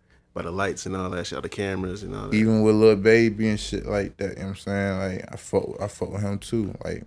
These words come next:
Speaker 2: I'm like, them motherfuckers that I really look up to and shit like that. Like, uh, I mean, like,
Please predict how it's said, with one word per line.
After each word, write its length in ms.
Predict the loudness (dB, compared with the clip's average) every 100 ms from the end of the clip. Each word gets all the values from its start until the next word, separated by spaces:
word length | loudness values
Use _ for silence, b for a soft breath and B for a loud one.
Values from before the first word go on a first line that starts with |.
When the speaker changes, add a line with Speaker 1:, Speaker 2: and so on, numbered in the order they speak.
| -8
Speaker 2:
I'm 240 | -4 -2
like, 280 | 0 -2 -2
them 200 | -2 2
motherfuckers 440 | 2 2 2 2
that 100 | 4
I 60 | 2
really 260 | 4 4 4
look 300 | 2 2 0
up 160 | -2
to 240 | -2 0 0
and 120 | -2
shit 200 | -6 -6
like 240 | -4 -6
that. 200 | -6 -6
Like, 200 | -6 -6 -6
uh, 600 | -6 -6 -8 -8 -10 -8
I 20 |
mean, 300 | -8 -6 -8 -8 B B B B B B B 4
like, 300 | 6 4